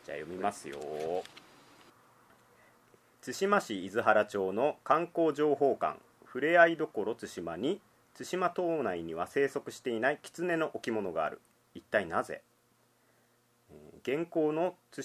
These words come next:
馬襲来をモチーフにしたゲームソフト「ゴースト・オブ・対馬」の作中には、狐が重要な役どころで登場。これにちなみ、同館を運営する対馬観光物産協会が、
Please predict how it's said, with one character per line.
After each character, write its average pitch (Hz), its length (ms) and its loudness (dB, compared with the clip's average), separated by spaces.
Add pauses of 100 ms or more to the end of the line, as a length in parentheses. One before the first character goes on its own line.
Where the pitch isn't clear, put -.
馬 95 120 -4
襲 101 300 -6
来 98 240 2
を 151 240 0 (120)
モ 101 120 -10
チ - 100 -10
ー 92 80 -6
フ - 100 -14
に 80 120 -12
し - 40 -20
た 147 120 0
ゲ 104 180 2
ー - 20 -2
ム 95 80 -4
ソ 87 120 -10
フ - 100 -16
ト - 140 -14 (160)
「ゴ 160 160 2
ー - 20 -6
ス 208 80 -8
ト・ 180 160 -2
オ 165 60 0
ブ・ 156 100 -10
対 151 240 -12
馬」 104 160 -2
の 127 80 -4
作 - 240 -6
中 98 160 -8
に 82 80 -6
は、 123 380 0
狐 95 360 -8
が 113 280 4
重 107 180 -8
要 143 180 0
な 135 80 0
役 117 200 -2
ど 113 80 -4
こ 110 100 -6
ろ 110 100 -2
で 165 160 -4
登 95 160 0
場。 80 240 -8 (380)
こ 107 80 -4
れ 107 80 0
に 113 140 -2
ち 113 100 -10
な 104 120 0
み、 156 220 -2 (140)
同 101 140 -2
館 85 260 -4
を 82 80 -8
運 95 300 -6
営 87 80 -8
す - 100 -10
る 143 160 -4 (100)
対 104 180 -18
馬 78 160 -8
観 117 200 -2
光 123 220 -2
物 110 180 -8
産 113 220 -4
協 113 180 -4
会 90 220 0
が、 123 300 2